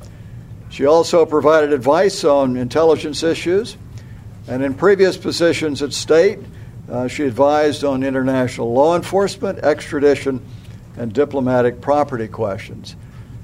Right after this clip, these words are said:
Two thousand five, she served as the embassy legal advisor at the U S Embassy in Baghdad during Iraq's constitutional negotiations. She was also a two thousand seven oh eight Council on Foreign Relations International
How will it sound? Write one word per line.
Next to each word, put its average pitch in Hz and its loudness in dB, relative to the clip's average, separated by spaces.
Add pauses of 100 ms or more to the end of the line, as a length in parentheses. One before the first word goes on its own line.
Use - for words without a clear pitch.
Two 131 -4
thousand 135 2
five, 185 2
she 143 -4
served 139 2
as 113 -6
the 131 -2
embassy 127 -2
legal 156 2
advisor 156 2
at 160 -6
the - -8
U 123 0
S 127 -2
Embassy 120 -8
in 101 -8
Baghdad 180 2 (500)
during 135 0
Iraq's 135 2
constitutional 147 -4
negotiations. 131 0 (560)
She - -16
was 107 -8
also 151 4
a 127 2
two 147 -4
thousand 135 0
seven 135 0
oh 131 4
eight 127 0
Council 143 -2
on 123 -4
Foreign 131 -2
Relations 127 2
International 123 -4